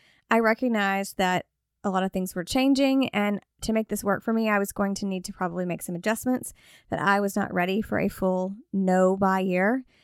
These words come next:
And to be honest, I am not <laughs> sure I will ever be ready for a full no buy year. Um, we'll see. Um, God has a way of making us do things that we would, thought we would never do, like a low buy year in the first place. But the thing that really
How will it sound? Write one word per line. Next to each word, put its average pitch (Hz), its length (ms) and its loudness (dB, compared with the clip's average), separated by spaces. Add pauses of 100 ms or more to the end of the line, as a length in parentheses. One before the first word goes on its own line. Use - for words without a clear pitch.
(160)
And 202 260 0
to - 100 -4
be 220 160 0
honest, 214 500 0
I 202 180 2
am 214 180 2
not 220 180 2
<laughs> - 0 -
sure - 460 2
I 269 40 4
will 214 180 2
ever 196 240 0
be 247 140 -2
ready 269 180 0
for 285 160 -2
a 285 80 0
full 247 340 -2
no 208 260 -2
buy 190 240 -2
year. 185 340 -4 (500)
Um, 190 540 4 (180)
we'll 311 200 6
see. 302 320 0 (120)
Um, 214 420 0 (100)
God 240 180 6
has 240 140 2
a 240 40 0
way 220 140 4
of 208 120 0
making 208 320 -2
us - 220 -6
do 208 160 2
things 196 300 0
that 185 140 0
we 190 120 0
would, 185 120 -2
thought 175 140 0
we 175 80 0
would 175 120 -2
never 170 160 -2
do, 247 200 4 (340)
like - 380 0
a 190 100 2
low 185 160 4
buy 180 120 2
year 175 120 0
in 175 80 0
the 208 60 0
first 269 180 4
place. - 300 -2 (300)
But 240 220 8 (540)
the 262 160 6
thing 311 220 4
that 330 240 6
really 240 380 2